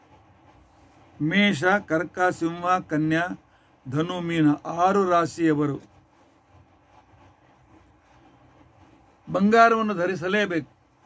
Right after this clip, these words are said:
ಇಲ್ಲದೇ ಇದ್ರೆ ಅವ್ರ ಶರೀರದಲ್ಲಿ ಅನೇಕ ರೋಗಗಳು ಆಗ್ತದೆ. ಈಗಿನಂತೆ ಪ್ಲಾಸ್ಟಿಕ್, ಪ್ಲಾಸ್ಟಿಕ್ ಏನು ಯಾವ ಪ್ರಯೋಜನ ಬೀಳೋದಿಲ್ಲ.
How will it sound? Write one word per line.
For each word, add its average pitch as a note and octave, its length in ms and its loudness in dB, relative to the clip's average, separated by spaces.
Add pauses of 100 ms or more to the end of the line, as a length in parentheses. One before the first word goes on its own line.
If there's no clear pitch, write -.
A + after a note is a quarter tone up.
(160)
ಇಲ್ಲದೇ G#3 260 0
ಇದ್ರೆ G3+ 200 0
ಅವ್ರ F#3+ 120 0
ಶರೀರದಲ್ಲಿ F3+ 560 -2
ಅನೇಕ F#3+ 140 -8
ರೋಗಗಳು E3 400 -2
ಆಗ್ತದೆ. - 440 -12 (3000)
ಈಗಿನಂತೆ F#3+ 320 0
ಪ್ಲಾಸ್ಟಿಕ್, F3 520 -4
ಪ್ಲಾಸ್ಟಿಕ್ F3 460 -6
ಏನು E3+ 200 -4
ಯಾವ E3+ 220 2
ಪ್ರಯೋಜನ F3+ 360 -4
ಬೀಳೋದಿಲ್ಲ. C#3+ 440 -2